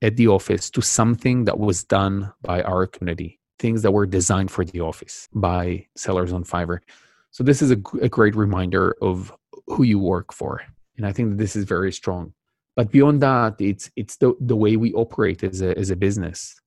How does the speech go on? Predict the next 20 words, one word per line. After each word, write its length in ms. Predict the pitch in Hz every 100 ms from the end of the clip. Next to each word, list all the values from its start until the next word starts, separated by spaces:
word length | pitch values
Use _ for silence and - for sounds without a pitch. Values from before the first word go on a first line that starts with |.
| -
We 340 | 107 101 98 -
exercise 800 | 113 110 107 - 95 92 98 - _ -
things 260 | 104 95
like 340 | 90 87 - - - - _ _
radical 540 | 131 107 98 101 - 107
transparency 880 | - 92 - 85 92 98 - 123 127
and 200 | - 110
candor. 560 | - - 90 87 117 - _
We 160 | 107 98
talk 260 | - 95
about 260 | - 95 92
things 280 | 92 92 87
very 260 | 95 95
openly. 640 | 87 101 - 104 98 107 - _ -
We 480 | 113 95 90 92 -
encourage 480 | 117 110 98 104 -
people 280 | 98 101 101
to 100 | - -
speak 380 | - - 92 92
up. 140 | 92